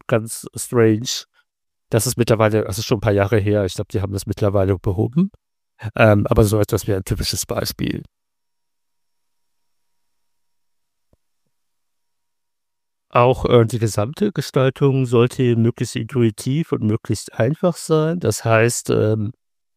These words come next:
einerseits vers-, zu versuchen, möglichst klare Abgrenzungen zum Beispiel zwischen den einzelnen Bereichen zu haben, aber zum Beispiel nicht zu stark mit grellen Farben zu arbeiten.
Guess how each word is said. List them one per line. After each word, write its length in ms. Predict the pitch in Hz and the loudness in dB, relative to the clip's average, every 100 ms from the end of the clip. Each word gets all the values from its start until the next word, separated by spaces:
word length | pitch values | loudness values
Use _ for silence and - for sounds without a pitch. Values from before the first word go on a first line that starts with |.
| _ | _
einerseits 720 | 120 123 127 120 113 113 - | 2 4 4 4 4 0 -8
vers-, 160 | - 110 | -4 -2
zu 140 | - | -2
versuchen, 520 | 110 98 117 - 107 107 | -4 -2 -2 0 0 0
möglichst 440 | 110 - 107 - | -2 -4 -6 -6
klare 760 | - 107 101 120 120 110 110 107 _ _ _ _ _ | -6 -2 0 0 2 2 0 -2 _ _ _ _ _
Abgrenzungen 800 | 139 - 123 120 - 127 117 110 | -4 2 2 4 2 2 2 0
zum 140 | 110 | 0
Beispiel 300 | 110 104 - | 2 0 -2
zwischen 260 | - 107 113 | -6 -2 0
den 160 | 101 | 0
einzelnen 420 | 101 104 - 110 101 | 0 -2 0 -2 0
Bereichen 480 | 101 113 156 202 | 0 2 0 -2
zu 200 | 165 139 | -2 2
haben, 480 | 131 123 120 123 123 - _ _ _ | 4 4 4 0 0 -4 _ _ _
aber 240 | 120 113 | 2 2
zum 180 | 107 113 | 2 0
Beispiel 380 | 107 104 - 120 | 2 0 0 -2
nicht 220 | 110 - | -2 -6
zu 120 | - | -10
stark 360 | - - 107 - | -4 2 2 2
mit 220 | 104 - - | -4 -4 -10
grellen 400 | 135 117 107 104 | 0 2 2 0
Farben 320 | - 107 104 | -2 -2 -2
zu 180 | - - | -4 -2
arbeiten. 720 | 57 - 67 67 120 107 113 | -2 -2 -2 -2 -4 -4 -6